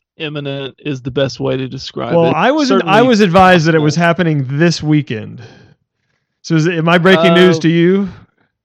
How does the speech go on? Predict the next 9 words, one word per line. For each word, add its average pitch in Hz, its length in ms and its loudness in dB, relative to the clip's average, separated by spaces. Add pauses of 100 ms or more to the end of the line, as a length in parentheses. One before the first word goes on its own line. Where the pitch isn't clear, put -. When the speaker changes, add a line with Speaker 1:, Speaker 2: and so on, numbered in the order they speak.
(1000)
Speaker 1:
No, 202 80 -2
no, 233 300 -4
no, 226 140 -2
no, 202 120 -2
no. 139 240 -6
We'll, 170 460 -2
uh, 160 480 -2 (280)
we'll 175 200 -4
see. 123 440 -12